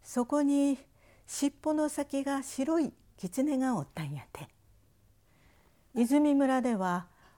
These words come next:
お一日には八幡さんへ小豆ご飯を持ってお参りするのが習わしになっとった。村人たちがお参りするたんびに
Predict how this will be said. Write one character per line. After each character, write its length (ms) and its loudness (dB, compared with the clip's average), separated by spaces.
お 100 2
一 340 -2
日 240 -4
に 180 0
は 260 -4
八 320 0
幡 240 0
さ 160 -6
ん 160 -4
へ 200 -6
小 280 -2
豆 180 -4
ご 120 2
飯 200 -2
を 60 -2
持 140 -4
っ 40 -8
て 380 0
お 120 -2
参 280 2
り 160 0
す 180 -2
る 120 0
の 100 -2
が 240 -2
習 280 -6
わ 100 -2
し 160 -6
に 160 0
な 120 -2
っ 120 -8
と 60 -2
っ 60 -4
た。 120 -14
村 180 4
人 260 -2
た 140 -4
ち 140 -8
が 260 -2
お 160 0
参 300 2
り 120 2
す 200 -4
る 120 -2
た 160 -4
ん 140 -2
び 140 -2
に 240 -2